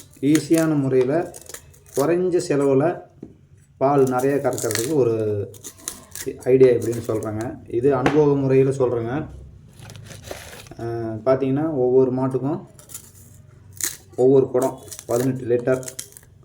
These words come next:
அது போக நாம இந்த தீவனம் கரைச்சி ஊத்துறோம் இல்லையா, அதுல பார்த்தீங்கன்னா ஒரு ரெண்டு லிட்டர் தண்ணி சேர்ந்து போயிருங்க.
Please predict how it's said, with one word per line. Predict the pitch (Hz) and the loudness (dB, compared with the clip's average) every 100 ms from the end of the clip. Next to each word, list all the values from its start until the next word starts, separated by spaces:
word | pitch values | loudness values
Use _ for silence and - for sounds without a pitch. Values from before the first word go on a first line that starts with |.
| - - - - - - | -20 -20 -18 -18 -18 -8
அது | 120 139 | -2 0
போக | 147 156 151 165 269 - _ _ - - - _ _ - | 2 2 2 0 -2 -12 _ _ -12 -12 -12 _ _ -6
நாம | 135 139 135 131 123 | -2 0 2 0 0
இந்த | 127 127 | -2 -2
தீவனம் | 127 165 165 147 | 2 2 2 0
கரைச்சி | 135 135 139 | -2 -4 -2
ஊத்துறோம் | 127 131 123 117 | 0 0 -2 -4
இல்லையா, | 107 113 110 92 - _ - - _ _ _ _ | -4 -2 -4 -6 -12 _ -20 -20 _ _ _ _
அதுல | - 135 156 | -2 2 2
பார்த்தீங்கன்னா | 147 147 147 151 | 0 -2 -2 0
ஒரு | 160 135 | 0 2
ரெண்டு | 123 123 | 2 0
லிட்டர் | 120 120 | -2 -2
தண்ணி | 117 120 | -4 -4
சேர்ந்து | 120 120 117 | -4 -4 -2
போயிருங்க. | 107 101 98 | -2 -4 -6